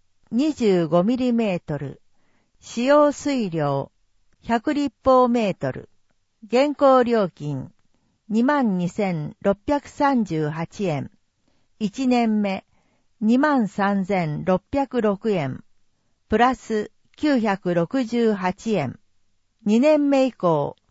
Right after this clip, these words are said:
二万四千五百六十三円。プラス千九百二十五円。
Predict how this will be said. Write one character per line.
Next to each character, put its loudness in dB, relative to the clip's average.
二 2
万 2
四 4
千 -2
五 2
百 0
六 2
十 0
三 -2
円。 -6
プ 0
ラ 4
ス -4
千 0
九 0
百 -2
二 2
十 -2
五 2
円。 -2